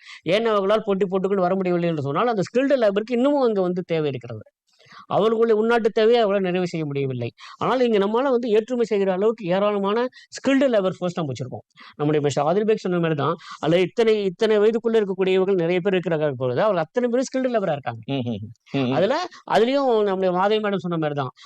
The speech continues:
Speaker 1: அதுலயும் வந்து அந்த ஜெண்டர் பைஸ் இருக்க தான் செய்யுது. ஆனால், அது ரொம்ப ஃபாஸ்டா மேல வந்துட்டே இருக்கு. ஏன்னா, அந்த அன்ஸ்கில்டு லேபருக்கு வெளியே போயிட்டே இருக்கு, எல்லாம் ஸ்கில்டு லேபரா மாறிட்டே வரும்.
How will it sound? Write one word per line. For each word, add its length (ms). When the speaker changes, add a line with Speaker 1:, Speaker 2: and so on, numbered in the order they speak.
Speaker 1:
அதுலயும் 320
வந்து 240
அந்த 160
ஜெண்டர் 300
பைஸ் 200
இருக்க 160
தான் 180
செய்யுது. 220
ஆனால், 300
அது 160
ரொம்ப 320
ஃபாஸ்டா 400
மேல 300
வந்துட்டே 340
இருக்கு. 360
ஏன்னா, 260
அந்த 280
அன்ஸ்கில்டு 480
லேபருக்கு 360
வெளியே 200
போயிட்டே 220
இருக்கு, 200
எல்லாம் 160
ஸ்கில்டு 300
லேபரா 280
மாறிட்டே 380
வரும். 280